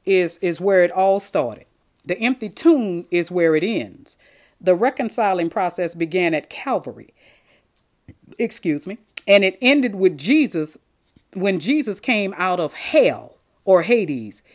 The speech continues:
itself, picked up his body and went back to heaven. That is the total action of the three days and the three nights. All of that action together is what made this new body.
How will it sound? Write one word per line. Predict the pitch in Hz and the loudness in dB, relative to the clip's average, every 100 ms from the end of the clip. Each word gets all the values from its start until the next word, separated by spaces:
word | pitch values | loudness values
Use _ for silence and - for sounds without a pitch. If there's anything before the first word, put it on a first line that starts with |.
| _ _ _ - | _ _ _ 2
itself, | 226 220 - 285 156 - | 4 4 2 2 2 0
picked | - 392 - | 0 0 2
up | 339 339 | 0 0
his | 339 311 | -2 -2
body | 214 196 180 180 190 | -2 -2 -2 -6 -4
and | 190 190 | -2 0
went | 196 175 147 | -2 -2 0
back | 208 202 - | 0 0 -6
to | 175 | -6
heaven. | 170 269 139 104 - _ _ - - - - | -2 -2 -2 -8 -18 _ _ -20 -20 -20 0
That | 160 302 381 | 2 4 4
is | 370 269 | 0 0
the | 269 | -2
total | - 294 240 208 - | 0 2 2 0 -2
action | 196 156 - 160 165 - | -2 -2 -4 -6 -4 -2
of | 185 165 | -2 0
the | 170 | -4
three | 233 247 | -2 0
days | 208 185 151 135 127 - - 165 | 2 2 2 -2 -8 -12 -10 -2
and | 180 165 | -2 0
the | 160 | -4
three | - 190 165 | -2 -2 0
nights. | 226 170 123 - - - _ _ _ _ _ 214 | 0 0 -2 -12 -16 -16 _ _ _ _ _ 0
All | 254 269 269 262 | 2 2 -2 -2
of | 226 202 | -4 0
that | 233 - | -2 -2
action | 220 175 - 180 170 | -4 -4 -4 -10 -8
together | 160 139 254 165 160 - | -8 -4 -2 -2 -6 -4
is | 170 170 | -6 -4
what | 165 160 | -6 -4
made | 160 226 262 262 208 | -4 -2 -2 -2 -4
this | 220 226 - | -4 -4 -4
new | 180 185 180 | -6 -6 -4
body. | 160 113 - | -6 -6 -16